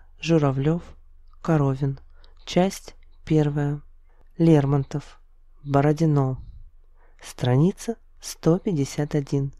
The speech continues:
Ответы на вопросы в конце видео. Подписывайтесь и ставьте лайки. Новые слова, встречающиеся в произведении. Редут. Полевое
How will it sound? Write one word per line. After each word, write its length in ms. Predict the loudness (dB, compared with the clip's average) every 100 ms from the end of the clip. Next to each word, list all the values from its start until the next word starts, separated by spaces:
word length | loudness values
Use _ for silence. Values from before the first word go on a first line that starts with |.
| -2
Ответы 460 | 0 2 4 4 6
на 120 | 6
вопросы 520 | 4 2 -2 0 0
в 100 | -2
конце 420 | 0 0 0 0 2
видео. 520 | 2 0 -2 -4 -4 -12 -20 -2
Подписывайтесь 1040 | 0 0 -2 -2 -2 0 0 0 -4 -12 -12 -2
и 100 | -2
ставьте 640 | -2 -2 0 0 -2 -2
лайки. 520 | 0 0 -4 -6 -12 -12 -18 -20 -18 -18 -18 -20 -20 2
Новые 460 | 4 6 6 4 2
слова, 440 | 2 4 4 2
встречающиеся 1000 | 0 -10 -10 0 2 2 -2 -8 -6 -8
в 40 | -4
произведении. 960 | 0 0 0 -4 -2 -2 0 -2 -6 -16 -20 -20 -20 -20 -20 -20 -2 0
Редут. 600 | 2 2 4 2 -2 -20 -20 -20 -20 -20 -20 0
Полевое 600 | 2 4 2 4 4